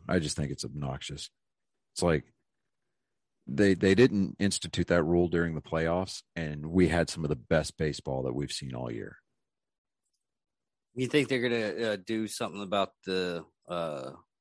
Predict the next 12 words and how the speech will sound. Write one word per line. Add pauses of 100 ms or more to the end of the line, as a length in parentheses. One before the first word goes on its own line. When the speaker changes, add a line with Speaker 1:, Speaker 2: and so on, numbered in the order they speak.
(240)
Speaker 2:
the
scoring
from
the
twenty
twenty, (360)
uh, (640)
year (600)
for
Speaker 1:
No.
Speaker 2:
w-,
w-,